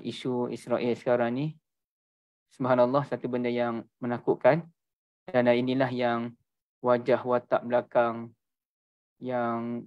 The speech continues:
membantu Israel Zionis ni kan. Semoga Allah Azza wa Jal memberikan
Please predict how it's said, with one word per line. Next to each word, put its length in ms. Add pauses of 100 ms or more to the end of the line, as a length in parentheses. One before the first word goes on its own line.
membantu 800
Israel 560
Zionis 480
ni 160
kan. 80 (640)
Semoga 320
Allah 240
Azza 160
wa 160
Jal 240
memberikan 640